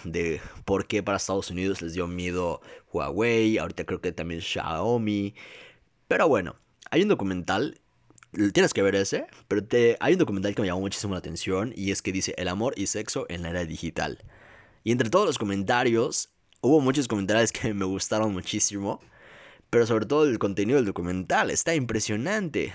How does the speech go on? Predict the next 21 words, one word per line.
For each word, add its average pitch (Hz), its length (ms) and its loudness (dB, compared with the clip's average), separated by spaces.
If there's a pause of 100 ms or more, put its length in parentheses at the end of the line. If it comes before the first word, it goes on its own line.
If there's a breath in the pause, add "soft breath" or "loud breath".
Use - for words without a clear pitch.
Estamos - 400 -4
hablando 135 640 0 (240 loud breath)
de 110 240 -2
cómo 135 440 4 (400 loud breath)
se - 140 -6
está 151 260 -2
monetizando 123 1200 2 (200)
de 117 100 2
manera 139 340 2
digital 127 720 0 (180 loud breath)
lo 107 160 -8
que - 100 -8
es 135 100 -4
el 151 120 -4
romance. 147 640 -6 (1080)
¿Habían 135 280 -2
escuchado 151 580 0
eso 127 220 -2
alguna 135 260 -2
vez? 113 240 -2
Monetizar 110 920 0